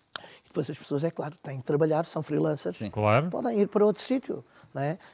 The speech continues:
Speaker 1: Temos gente do Algarve a trabalhar com o Marco Paulo, na banda, saxofonista. Temos gente do Algarve a trabalhar com outros grandes nomes da música.
Speaker 3: Diogo Pissarro.
Speaker 1: Eh, Diogo Pissarro, Rui Veloso, por aí fora. Pá.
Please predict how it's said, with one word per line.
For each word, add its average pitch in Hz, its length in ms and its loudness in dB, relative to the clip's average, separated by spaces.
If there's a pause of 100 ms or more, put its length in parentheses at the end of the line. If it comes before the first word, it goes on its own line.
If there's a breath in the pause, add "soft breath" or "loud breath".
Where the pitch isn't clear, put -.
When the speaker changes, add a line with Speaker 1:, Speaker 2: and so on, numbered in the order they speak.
Speaker 1:
Temos 180 240 6
gente 190 240 6
do 180 140 8
Algarve 175 360 10
a 165 60 4
trabalhar 170 380 6
com 190 100 2
o - 40 2
Marco 214 220 0
Paulo, 269 300 2 (720)
na 139 160 0
banda, 214 600 8
saxofonista. 202 1080 0 (420 soft breath)
Temos 151 440 2 (240 soft breath)
gente 170 320 2
do 165 160 6
Algarve 160 400 10
a 156 40 4
trabalhar 165 600 2 (200 loud breath)
com 151 200 0
outros - 500 0
grandes 151 420 6
nomes 156 300 2
da 151 140 2
música. 190 640 0 (180 soft breath)
Speaker 3:
Diogo 104 300 -4
Pissarro. 120 400 -2
Speaker 1:
Eh, 135 60 -10
Diogo 143 200 0
Pissarro, 190 680 6
Rui 151 140 2
Veloso, 202 600 10
por 151 120 0
aí 143 100 4
fora. 214 360 4 (400 loud breath)
Pá. 277 160 -8